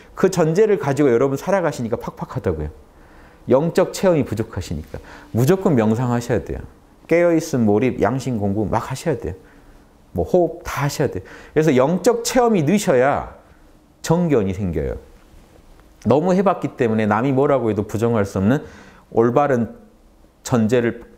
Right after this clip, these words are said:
세울 수 있는 그 힘이 정견인데, 요 놈이 딱 생기고 나면요,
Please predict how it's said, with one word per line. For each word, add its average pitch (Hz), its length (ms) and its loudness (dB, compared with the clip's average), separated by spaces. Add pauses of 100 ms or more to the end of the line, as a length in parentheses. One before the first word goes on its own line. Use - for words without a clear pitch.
(200)
세울 175 320 2
수 160 160 -4
있는 101 180 0
그 - 140 -6
힘이 123 260 -2
정견인데, 95 640 -4 (300)
요 117 100 4
놈이 156 240 2
딱 156 160 0
생기고 170 360 0
나면요, 90 500 0